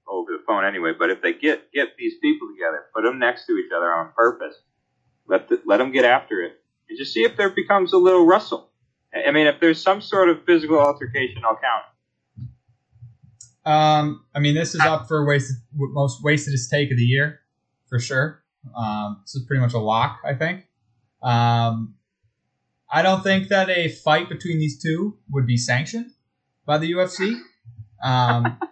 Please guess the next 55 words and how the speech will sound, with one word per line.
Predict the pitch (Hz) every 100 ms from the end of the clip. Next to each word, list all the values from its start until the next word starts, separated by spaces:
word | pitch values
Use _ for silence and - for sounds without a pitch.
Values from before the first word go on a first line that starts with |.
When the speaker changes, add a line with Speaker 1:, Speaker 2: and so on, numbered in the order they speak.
| -
Speaker 2:
<laughs> | - -
I | 135
do, | 139 156 170
however, | 175 160 156 156 180 - 139
you | 131
know, | 160
maybe | 139 151 175 165
it | 151 -
co-, | 151 135
does | 151 202
come | 139 110
to |
blows. | 98 107 98 107
I |
wouldn't, | 117 135 120 -
I | 117
wouldn't | 117 131
say | 123 120
that. | 147 139
I | 110
think | 131 120
it'll | 117
be | 113 117
at | 123 -
an | 127
owners' | 113 117 113
meeting | 113 117
behind | 127 110 113
closed | 117 107 -
doors, | 110 139 127 - - _ _ _ _
but | 139 123 117 - _ _ _
I | 143
just | 143
don't | 160 123
think | 117
the | 117
U | 120
F | 117
C | 131
would | 110
sanction | - 143 147 104
it. | 110
If | 147
they | 156
were | 131 165 185 139 151 - _ _ _ _ _ _ _
to | 139
do | 120 120
it, | 139
I | 131
would | 123
love | 131 135
to |
see | - 123
an |
undercard. | 117 131 143 120 110 113 131